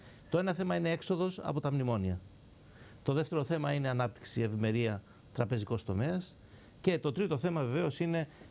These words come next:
οι πολιτικές επιπτώσεις του νέου τοπίου στο οποίο μπαίνουμε από το καλοκαίρι του δύο χιλιάδες δεκαοκτώ. Έξοδος από τα μνημόνια.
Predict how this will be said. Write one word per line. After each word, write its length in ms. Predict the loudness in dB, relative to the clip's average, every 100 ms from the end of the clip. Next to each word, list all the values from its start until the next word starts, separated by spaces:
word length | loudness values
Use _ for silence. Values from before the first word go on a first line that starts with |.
| -8
οι 140 | 0 0
πολιτικές 500 | 2 0 0 0 0
επιπτώσεις 500 | 0 0 0 0 -2
του 100 | 0
νέου 200 | 2 2
τοπίου 340 | 0 0 0
στο 140 | 0 -2
οποίο 260 | 0 0 0
μπαίνουμε 680 | 2 2 2 2 0 -2 -4 -16 -20 -20 -4
από 320 | -2 0 -2
το 180 | -2 0
καλοκαίρι 520 | 0 0 2 0 0
του 100 | 0
δύο 120 | -2
χιλιάδες 320 | 0 0 0
δεκαοκτώ. 520 | -2 -2 -2 -2 -6 -6 -16 -20 -20 -20 -14 -2
Έξοδος 560 | 0 0 0 0 0
από 120 | -2
τα 100 | -2
μνημόνια. 440 | 0 2 2 0